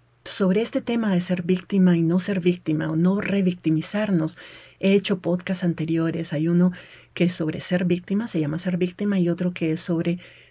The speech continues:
reescribir mi pasado o rediseñar mi pasado. Te invito a escucharlos de nuevo porque son súper poderosos en ese sentido.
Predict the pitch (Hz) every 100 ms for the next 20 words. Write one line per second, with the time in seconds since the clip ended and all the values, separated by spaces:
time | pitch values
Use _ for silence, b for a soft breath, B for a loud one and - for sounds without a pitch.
0 | B 185 180 - 165 165 175 185 170 -
1 | 180 175 175 165 160 160 - 160 156 165
2 | 165 156 - - - - 165 175 180 180
3 | 190 - 175 180 175 180 180 175 175 180
4 | 180 180 156 - 156 - 160 175 160 151
5 | - - 170 165 147 - - 180 - -